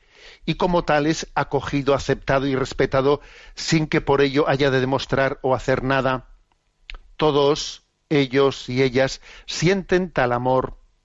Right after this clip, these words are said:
La persona en sí, en sí no es un medio para algo, sino un fin en sí mismo.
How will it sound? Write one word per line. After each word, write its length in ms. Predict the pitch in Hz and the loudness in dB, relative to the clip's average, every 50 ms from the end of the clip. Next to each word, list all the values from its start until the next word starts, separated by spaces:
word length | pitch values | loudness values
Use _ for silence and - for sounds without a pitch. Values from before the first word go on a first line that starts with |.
| _ _ _ _ _ - - - - - - - - | _ _ _ _ _ -18 -16 -16 -16 -18 -20 -10 -4
La 140 | - 131 131 | -2 -2 0
persona 440 | - 147 120 - 151 151 151 147 143 | 0 -2 -2 0 0 0 2 2 2
en 60 | 139 | 0
sí, 400 | - - - 147 147 143 135 _ _ | 0 -2 -2 0 0 -2 -4 _ _
en 180 | - 131 127 123 | -2 -2 -2 -2
sí 400 | - - - 151 143 139 135 - - - - - - | -2 0 2 2 2 0 -2 -6 -12 -20 -20 -20 -12
no 260 | - 127 127 135 139 143 | -6 -2 0 2 2 2
es 320 | 143 143 - - - - - _ _ | 2 0 0 -4 -10 -12 -18 _ _
un 240 | - 156 147 139 135 | -2 0 0 2 2
medio 380 | 139 156 165 139 143 151 143 - | 2 0 0 2 0 0 0 2
para 260 | 135 123 127 143 190 | 0 0 0 2 0
algo, 320 | 226 233 214 180 139 135 | 0 -2 -2 -2 -4 -4
sino 320 | - - 139 123 131 - - | -4 -4 -4 -2 -2 -2 0
un 180 | - 277 330 339 | 2 2 2 0
fin 400 | - - - 147 160 151 135 117 | 0 -2 0 2 2 2 2 0
en 160 | 113 113 117 | 0 -2 -4
sí 200 | - - - 123 | -4 -4 -4 -2
mismo. 560 | 123 123 127 120 - - 127 127 123 123 120 | -2 -2 -2 -4 -4 -2 0 0 0 0 -2